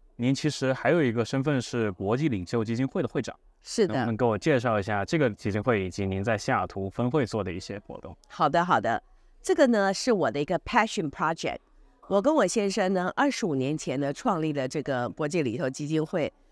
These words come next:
Speaker 2: 也包括的一群呢，非常杰出的企业家。那我们在全美国大概有二十多个分会。那这二十多个分会呢，他们每一个都是非常，非常优秀的群体。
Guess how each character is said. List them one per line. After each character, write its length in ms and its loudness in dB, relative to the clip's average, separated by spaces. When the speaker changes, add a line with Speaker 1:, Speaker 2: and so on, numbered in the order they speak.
Speaker 2:
也 140 6
包 240 6
括 200 4
的 260 0
一 140 -2
群 300 0
呢， 220 0
非 220 4
常 300 -2
杰 200 0
出 160 -4
的 140 -2
企 220 -2
业 140 4
家。 420 -2
那 160 6
我 80 4
们 100 2
在 160 2
全 240 0
美 160 2
国 160 -2
大 140 2
概 100 0
有 120 0
二 200 0
十 140 -8
多 160 0
个 120 -2
分 280 -2
会。 260 -6
那 80 0
这 120 2
二 180 4
十 120 -2
多 120 0
个 120 2
分 200 -2
会 160 -2
呢， 160 0
他 200 0
们 140 2
每 160 2
一 180 -2
个 140 2
都 160 0
是 160 -4
非 240 -2
常， 220 -2
非 120 -2
常 220 -4
优 160 2
秀 160 -2
的 120 0
群 300 -2
体。 280 -8